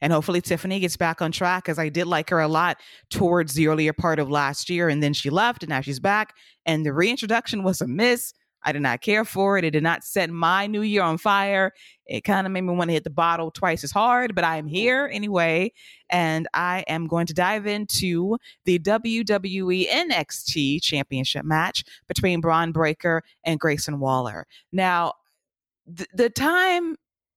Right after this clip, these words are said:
of this match was timed with the social media, "Oh my God, is W W E for sale?" So I'm trying not to be distracted. But this match revealed a few things.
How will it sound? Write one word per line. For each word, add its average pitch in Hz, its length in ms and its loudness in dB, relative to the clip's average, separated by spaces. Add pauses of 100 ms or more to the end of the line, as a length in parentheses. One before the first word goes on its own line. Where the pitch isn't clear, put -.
of 208 160 -2
this 180 180 -2
match 131 720 -2 (180)
was 190 180 0
timed 240 520 2
with 196 100 -2
the 170 80 -4
social 185 340 0
media, 170 500 2 (260)
"Oh 170 100 2
my 156 160 0
God, 143 280 0
is 147 120 -4
W 147 200 0
W 135 180 -2
E - 20 0
for 131 120 -4
sale?" - 360 -4 (400)
So - 160 -4
I'm 190 60 -2
trying 226 560 0
not 180 160 0
to 170 80 -8
be 160 60 0
distracted. 139 680 -4 (480)
But 208 500 0
this 254 300 0
match 185 640 -2 (420)
revealed 175 640 2 (340)
a 285 60 2
few 339 300 6
things. - 720 -8